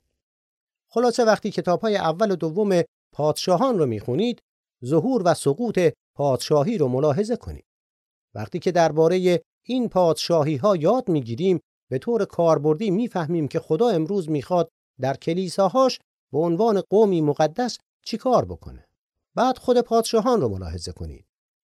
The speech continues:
زندگی اکثر اونها برای ما عبرتی هست و معدودی از اونها سرمشق‌هایی برای ما هستند. بعد باز هم در این دو کتاب انبیا رو ملاحظه کنید. انبیا سرمشق‌های زیبایی هستند. انبیا کسانی هستند که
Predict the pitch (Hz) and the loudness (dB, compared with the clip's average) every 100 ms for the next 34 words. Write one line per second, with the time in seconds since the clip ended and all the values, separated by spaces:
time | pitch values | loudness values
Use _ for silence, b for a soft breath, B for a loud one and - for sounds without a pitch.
0 | _ _ 110 131 147 156 220 185 165 214 | _ _ -6 -2 2 2 2 2 2 0
1 | 196 170 147 196 151 185 165 170 165 151 | 0 0 -2 0 0 0 -2 -2 -2 -2
2 | 233 233 - 80 - - _ _ _ _ | -2 -4 -8 -12 -16 -20 _ _ _ _
3 | _ 123 160 165 165 208 175 165 151 131 | _ -4 -2 -2 -2 -2 2 0 2 0
4 | 160 151 - _ - 151 160 180 185 - | 0 0 -4 _ -6 -2 0 0 -2 -4
5 | - 247 180 110 90 85 82 76 - - | -4 -2 -2 -2 -4 -8 -10 -12 -16 -16
6 | 78 - _ _ _ - 226 247 180 226 | -18 -18 _ _ _ -2 -2 0 2 2
7 | 220 208 190 170 _ _ 120 143 247 247 | 2 0 0 -2 _ _ -2 0 0 -2
8 | 190 - 131 196 202 185 _ _ 180 202 | -2 -2 -2 2 2 0 _ _ -2 -2
9 | 208 247 226 139 107 87 87 87 - 78 | 0 0 0 -2 -2 -6 -8 -12 -12 -14
10 | - _ _ _ _ _ 113 113 135 170 | -16 _ _ _ _ _ -10 -4 0 0
11 | 170 156 156 147 - - 170 143 147 147 | 0 0 0 -2 -4 -2 -2 -2 -6 -4
12 | 226 202 101 - - 71 - _ _ _ | -2 -2 -6 -12 -16 -18 -20 _ _ _
13 | _ _ _ _ 117 120 156 156 156 - | _ _ _ _ -10 -2 0 0 -2 0
14 | 226 185 165 - 165 156 - 165 | 0 2 0 -2 -4 -4 -2 0